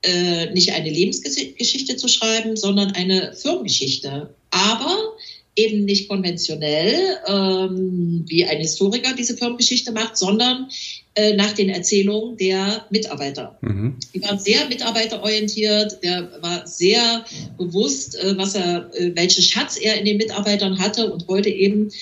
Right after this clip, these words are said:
Speaker 1: er sagte, die Mitarbeiter sind eigentlich das Kapital der Firma und, äh, sie haben maßgeblich zum Erfolg beigetragen und er möchte, dass sie die Geschichte miterzählen.
Speaker 2: So sollte es sein, ne?
Speaker 1: So sollte es sein,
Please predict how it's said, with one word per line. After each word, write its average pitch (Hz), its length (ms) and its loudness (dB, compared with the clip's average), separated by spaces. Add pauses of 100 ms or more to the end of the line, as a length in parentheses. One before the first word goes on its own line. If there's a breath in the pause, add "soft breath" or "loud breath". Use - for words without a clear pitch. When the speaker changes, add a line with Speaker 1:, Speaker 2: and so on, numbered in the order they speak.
(220 loud breath)
Speaker 1:
er 175 80 -2
sagte, 190 280 4
die 180 100 2
Mitarbeiter 196 480 0
sind 190 140 0
eigentlich 180 300 0
das 175 160 0
Kapital 175 400 2
der 175 140 4
Firma 170 400 2
und, 151 480 -4
äh, 156 180 0
sie 160 160 -2
haben 165 120 0
maßgeblich 170 760 2 (200 loud breath)
zum - 160 -2
Erfolg 175 320 0
beigetragen 175 540 2
und 156 100 -6
er 151 100 -2
möchte, 190 240 2
dass 160 140 -4
sie 180 80 0
die 170 100 -6
Geschichte - 320 0
miterzählen. 135 760 0
Speaker 2:
So 117 100 0
sollte 98 280 0
es 110 100 -6
sein, 107 300 2
ne? 104 200 -4 (720)
Speaker 1:
So 170 220 6
sollte 202 280 2
es 202 60 -2
sein, 156 380 0